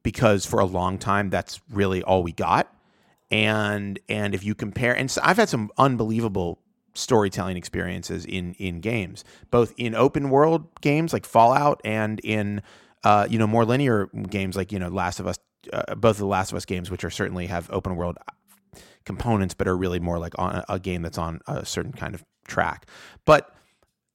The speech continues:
but, like, I think that, but I still think that we're experiencing second-rate writing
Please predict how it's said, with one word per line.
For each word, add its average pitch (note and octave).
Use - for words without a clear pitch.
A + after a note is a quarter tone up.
but, D#3+
like, E3
I D#3+
think G#3+
that, -
but F#3
I F#3
still G3
think G#3
that G3
we're D3
experiencing C#3+
second-rate A2+
writing G2+